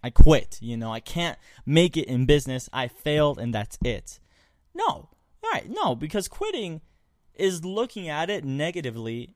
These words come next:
and learning nothing from it. That's what quitting really is. It's having taken the time to go through that experience and then thrown it in the trash. That's not what you wanna do at all. What you wanna do when you get into an experience like that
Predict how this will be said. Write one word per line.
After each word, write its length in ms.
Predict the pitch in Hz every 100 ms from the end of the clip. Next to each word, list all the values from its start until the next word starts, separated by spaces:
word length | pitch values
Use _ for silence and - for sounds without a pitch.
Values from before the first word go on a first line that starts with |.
| _ -
and 320 | 147 143 131
learning 540 | 143 151 165 165 147 139
nothing 400 | 156 160 165 143
from 240 | - 104
it. 140 | 101 -
That's 200 | 185 220
what 160 | 170 -
quitting 400 | - 175 139 120
really 380 | 135 165 131 104
is. 320 | - - - _
It's 340 | - 127 - - _ -
having 420 | - 160 147 127 _ _ _ -
taken 380 | 208 190 175 147
the 60 |
time 440 | 127 - 147 160 165
to 100 | 139
go 180 | 147
through 220 | 151 170 160
that 140 | 151
experience 640 | 147 - 147 151 160 165 -
and 100 | 143
then 120 | 127
thrown 440 | - 147 151 151
it 60 | 147
in 120 | 135
the 60 | 120
trash. 560 | - 104 - - - _ _ _ _ - _ _ _ -
That's 180 | 160
not 140 | 165 143
what 100 | 135
you 80 | 127
wanna 140 | 120
do 180 | 117 113
at 80 | 110
all. 240 | 104 104
What 120 | 131
you 120 | 151
wanna 300 | 143 185 240
do 280 | 139 120 117
when 200 | 120 127
you 80 | 120
get 160 | 113 160
into 180 | -
an 60 | 143
experience 500 | - - 135 143 151
like 220 | 160 156
that 280 | 156 165